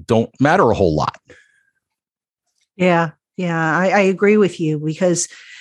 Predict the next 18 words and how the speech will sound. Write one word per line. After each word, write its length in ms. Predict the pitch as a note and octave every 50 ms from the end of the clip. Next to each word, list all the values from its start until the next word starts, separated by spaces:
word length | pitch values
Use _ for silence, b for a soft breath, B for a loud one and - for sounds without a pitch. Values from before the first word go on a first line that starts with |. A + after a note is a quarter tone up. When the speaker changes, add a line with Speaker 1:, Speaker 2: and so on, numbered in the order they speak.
| B B B
Speaker 2:
you 80 | F#3+ F#3
know, 120 | F#3 F#3
it's, 160 | A3 A3 A3
it, 200 | - A#3+ A#3 G#3+ A#3+
it's 160 | B3 A#3 - A#3+
a 40 |
tricky, 760 | A3 - - - D4+ C#4+ C#4+ D4 C#4 C4+ C4 B3+ A#3+ A3+ G#3+ - _
you 120 | A#3 A#3
know, 140 | G#3 F#3+ F3+
it's, 200 | - - - - -
it's, 180 | A3+ G#3+ - - -
it's 260 | A#3+ A#3+ - - -
tricky 360 | - - D#4 C#4+ - G3+ F#3
because 400 | E3+ F3+ F3 - G#3 F3+ - - -
if, 80 | G3+ E3 -
if 120 | - G3 F#3
you're 120 | G3 G3
sellers 800 | G3 - - - C#4+ C4 C4+ C4+ C4+ C#4 C#4+ C#4 C4 C4 - -